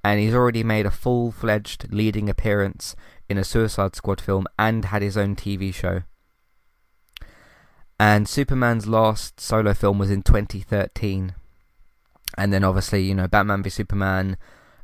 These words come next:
a crap Justice League film in twenty seventeen, and then obviously old footage used for a twenty twenty-one,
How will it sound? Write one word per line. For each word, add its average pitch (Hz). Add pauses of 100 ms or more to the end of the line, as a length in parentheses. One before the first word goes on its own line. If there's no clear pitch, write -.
(120)
a 90
crap -
Justice -
League 101
film 98
in 92
twenty 98
seventeen, 95
and 95
then 98
obviously 92 (100)
old 101
footage 92
used 95
for 98
a 90
twenty 95
twenty-one, 95